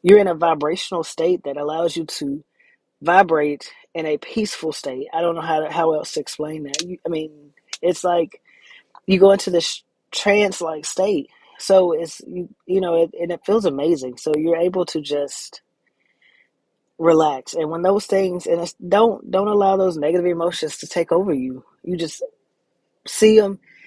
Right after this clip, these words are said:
acknowledge 'em, and you say, "You know what? What did I learn from this? This is what I got. You know what? I forgive those people. I'm gonna let it go."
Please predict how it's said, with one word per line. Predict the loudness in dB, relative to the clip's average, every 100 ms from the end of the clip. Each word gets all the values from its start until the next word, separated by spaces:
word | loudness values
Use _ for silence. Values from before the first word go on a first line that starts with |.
| -20 _
acknowledge | 0 0 2 4 4 2
'em, | -4
and | -6
you | -8
say, | -2 -2
"You | -2
know | 0 0
what? | 0 2
What | 0 2
did | 2
I | 2
learn | 0 -4 -8
from | -12 -14
this? | -16 -16 -20 _ -2
This | 2 2
is | 0
what | -2 -2
I | -4
got. | -6 -2
You | 0
know | 4
what? | 2 2 -2
I | -4
forgive | -4 -2 0
those | 2 0 0
people. | -2 -2 -2 -4 -6 _ _ _ _ _ -6
I'm | -2
gonna | 2 4
let | 6 6
it | 4
go." | 0 -4 -8